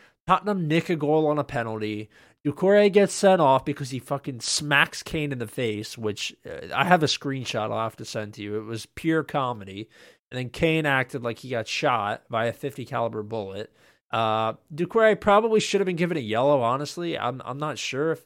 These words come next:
if that's deserving of a red. We see that sort of nonsense shithousery,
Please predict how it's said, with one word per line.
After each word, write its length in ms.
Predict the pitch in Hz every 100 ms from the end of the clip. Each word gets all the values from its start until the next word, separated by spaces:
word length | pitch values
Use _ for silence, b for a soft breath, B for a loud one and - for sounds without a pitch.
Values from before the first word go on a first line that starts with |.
| -
if 160 | 117 -
that's 240 | 127 127
deserving 480 | - 117 120 127 135
of 80 | 120
a 80 | 104
red. 280 | 104 123
We 100 | 127
see 180 | 117 -
that 160 | 123 113
sort 240 | - 113
of 200 | 107 101 _ b b b -
nonsense 500 | 104 113 - 127 117
shithousery, 840 | - 127 117 104 110 120 117 113